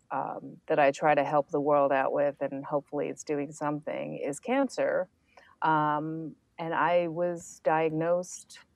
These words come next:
almost nine years ago. So here I am. Uh, <laughs> and it's, I mean, you know, it's, it's this ongoing, and I don't use the word battle. I don't,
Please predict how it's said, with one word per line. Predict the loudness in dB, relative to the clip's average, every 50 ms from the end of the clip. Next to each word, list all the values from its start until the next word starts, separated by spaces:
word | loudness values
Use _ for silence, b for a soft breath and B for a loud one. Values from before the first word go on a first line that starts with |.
| _ _ _ _ _ _ _ _ _ _ _ _ _ _ _ _ -8
almost | -4 -4 -4 -4 -4 -4
nine | -6 -6 -4 -4
years | -4 -4 -4 -6 -8 -12
ago. | -12 -12 -12 -12 -14 _ _ _ _ _ _ _ _ _ _ _ _ _ _ _ _ _ _ _ _ _ _ _ _ -6
So | -4 -2 0 0 0 0 0 0
here | 0 0 0
I | 0 0
am. | 0 0 0 -2 -4 -6 -8 -12 B B B B B B B B B
Uh, | 2 6 8 8 8 8 8 6 4 2 2 2 4 4
<laughs> | 4 4 4 -4 -20 -20 -20 -18 -18 -18 -12 _ 2
and | 4 4 4 2 2
it's, | 2 2 2 2 0 -6 -14 -16 -14 -16 -18 -10 _
I | 2 4 4
mean, | 4 4 2 2 2 0 0 -4 -6 -8 -12 -10
you | -6 -4 -2
know, | -2 0 0 0 -2
it's, | -2 -4 -6 -10 -12 -12 -12 -14 _
it's | -6 -4 -4 -4 -4 -8 -14 -14 -18 -18 -20 -20 -20 -20 -20 -20 -20 _ 0
this | 0 0 0 -4 0 _
ongoing, | 4 6 6 4 4 2 2 2 4 4 2 2 0 0 0
and | 2
I | 2 2
don't | 2 0 -2 -2 -2
use | -4 -6 -4 -2
the | -4 -2
word | 0 0 0 0 -2 -4 _
battle. | 0 2 2 2 2 0 -2 -2 -2 -2 -2 -4 -4 -4
I | -4 -2
don't, | -2 -2 -2 -2 -4 -6